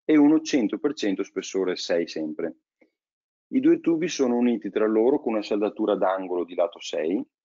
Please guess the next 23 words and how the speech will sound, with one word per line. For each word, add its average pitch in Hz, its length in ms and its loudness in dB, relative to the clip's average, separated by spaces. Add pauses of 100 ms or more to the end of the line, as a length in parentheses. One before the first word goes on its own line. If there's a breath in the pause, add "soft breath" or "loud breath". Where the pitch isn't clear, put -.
(460)
I 131 100 0
lati 131 300 2
libri 123 300 0
sono 120 340 -4
chiusi 104 400 -2
con 101 180 0
due 139 160 2
piastre 104 460 -2
che 139 140 -4
servono 107 500 -2
per 107 160 -2
il 104 120 -6
fissaggio 104 600 0
al 95 80 4
muro 95 480 0 (840)
e 127 100 0
da 143 100 6
una 175 160 4
piastra 110 440 0
che 127 120 0
riceve 117 420 -2
la 101 100 0
sollecitazione. 90 960 -6